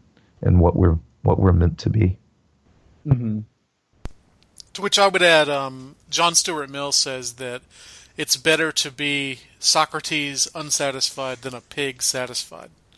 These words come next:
Speaker 2: <laughs> I like that. I like that.
Speaker 3: Also, if you think back, we talked about this a couple of years ago, I think, the Hauerwas essay, "Honor in the University," where, where he says,
Speaker 1: Yeah.
Speaker 3: "If your students are unhappy,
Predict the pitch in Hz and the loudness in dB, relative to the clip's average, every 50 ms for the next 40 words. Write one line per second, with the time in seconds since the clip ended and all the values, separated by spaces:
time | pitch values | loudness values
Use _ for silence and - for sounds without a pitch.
0 | _ _ _ _ _ _ _ _ _ _ - - - 175 - - 196 127 - 226 | _ _ _ _ _ _ _ _ _ _ -6 -2 0 0 2 2 0 4 4 2
1 | - - - 226 - - - 202 - - - 175 - _ _ 247 269 269 247 - | 0 2 0 -2 -2 0 -4 -6 -4 -4 -8 -8 -8 _ _ -6 -4 -4 -4 0
2 | - 160 170 175 165 151 - - 135 120 117 123 131 139 139 131 123 123 - 113 | 2 4 6 6 6 4 2 2 0 2 4 4 4 4 2 2 0 -2 -2 -2
3 | 110 107 - - 240 - - 302 - 262 - - - 269 262 - 254 226 202 196 | 0 0 2 2 2 2 2 0 -2 -6 -4 -2 -4 -4 -2 0 -2 -2 0 -2
4 | 208 - - 247 247 - 233 196 170 175 160 - 156 143 - 170 147 - 143 131 | -4 -2 -2 -2 -2 -2 -6 -8 -6 -4 -4 -4 -4 -2 -4 -4 -4 -4 -10 -10
5 | 139 156 156 - 139 123 131 123 120 120 - - 139 127 - - 127 120 117 139 | -8 -4 -4 -4 -4 -4 -8 -8 -8 -10 -8 -8 -10 -10 -8 -8 -8 -4 -2 -2
6 | 131 135 143 147 147 147 147 147 147 147 - 160 151 151 - - 170 156 151 151 | -2 -2 -2 -6 -8 -6 -4 -4 -2 -2 -4 -4 -4 -4 -4 -2 -2 -2 -4 -4
7 | 151 156 156 151 147 143 147 156 151 151 147 143 143 143 147 143 135 131 139 147 | -6 -6 -6 -6 -4 -4 -4 -6 -8 -8 -10 -10 -12 -10 -12 -12 -10 -10 -8 -6
8 | 147 - 165 160 170 175 185 180 165 151 151 160 156 - - - 202 196 - - | -6 -6 -6 -6 -10 -12 -12 -12 -10 -10 -8 -8 -8 -6 0 2 2 4 4 6
9 | 202 190 170 - 175 170 214 185 - - 185 170 - - 247 254 254 240 - - | 6 8 8 6 4 2 0 -2 -2 -2 -2 -2 0 2 2 2 2 2 0 0
10 | 208 202 214 214 202 180 196 196 196 - - 165 143 139 143 | 2 4 4 4 4 4 2 2 2 0 -2 -4 -4 -4 -6